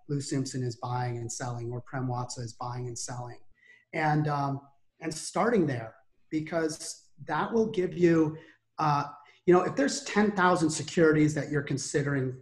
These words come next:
for your purchase, and you're a single individual trying to understand what the best opportunity is, uh, it's pretty hard to get through any meaningful amount of those securities.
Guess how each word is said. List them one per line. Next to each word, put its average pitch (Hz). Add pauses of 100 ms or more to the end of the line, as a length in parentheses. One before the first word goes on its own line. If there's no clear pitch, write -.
(720)
for 147
your 135
purchase, - (500)
and 160
you're 185
a 165
single 170
individual 131
trying 139
to 139 (100)
understand 135
what 160
the -
best 143
opportunity 131 (180)
is, - (440)
uh, 135 (200)
it's 190
pretty 233
hard 175
to -
get 170
through 156
any 175
meaningful 147
amount 120 (520)
of 135
those 135 (180)
securities. 117